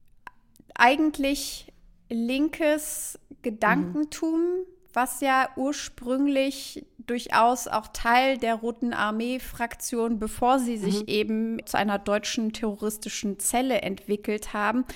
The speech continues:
Speaker 1: dem zugrunde gelegt war. Das alles soll diskreditiert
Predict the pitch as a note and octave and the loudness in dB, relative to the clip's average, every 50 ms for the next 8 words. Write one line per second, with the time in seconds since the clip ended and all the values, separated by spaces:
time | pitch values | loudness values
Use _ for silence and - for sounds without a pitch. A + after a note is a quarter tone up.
0 | - - - - - A3+ A#3+ B3 - - B3 A3+ - - A3+ A#3+ C4+ C#4+ C#4 C#4 | -16 -16 -18 -10 -4 0 0 0 0 -2 -4 -6 -6 -2 0 2 4 4 4 4
1 | C#4 C#4 C#4 - - - - - - B3+ B3+ C4 C4+ C4+ C4+ - C#4 C#4 C#4 - | 2 2 0 -2 -4 -6 -10 -10 -8 -4 -2 -2 -2 -2 0 0 -2 -2 -2 -6
2 | - - - - - A3+ A3+ A3+ - - A#3 C4 D4 D4 - - B3+ B3 B3 A3+ | -12 -18 -10 -2 2 2 2 4 4 4 4 4 4 2 2 2 2 2 2 2
3 | G#3+ B3 C4 - - - - C4 A3 A3+ A3+ - - - C4 C4+ D4 | 0 0 -2 -2 -2 -4 -4 -2 -2 -2 -4 -6 -4 -2 0 0 -2